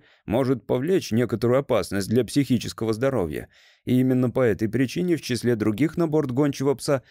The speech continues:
направили нексиалиста. Но помешательство от одиночества в число этих опасностей,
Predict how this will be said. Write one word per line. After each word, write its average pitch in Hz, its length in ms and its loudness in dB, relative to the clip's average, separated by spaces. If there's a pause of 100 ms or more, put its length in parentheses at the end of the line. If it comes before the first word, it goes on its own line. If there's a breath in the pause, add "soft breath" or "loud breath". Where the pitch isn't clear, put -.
(140 soft breath)
направили 117 760 0
нексиалиста. 104 1120 -2 (260)
Но 107 320 2
помешательство 113 920 0
от 101 100 0
одиночества 117 680 0
в 95 40 -4
число 147 340 2
этих 131 200 -4
опасностей, 165 720 -2